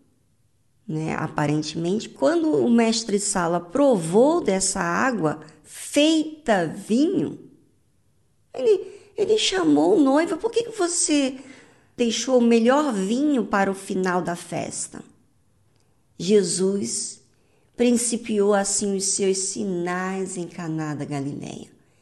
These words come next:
e manifestou a sua glória, e os seus discípulos creram nele. Olha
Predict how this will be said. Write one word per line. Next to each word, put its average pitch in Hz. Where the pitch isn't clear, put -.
e 185
manifestou 214
a 233
sua 214
glória, 180
e 202
os 190
seus 277
discípulos 220
creram 226
nele. -
Olha 220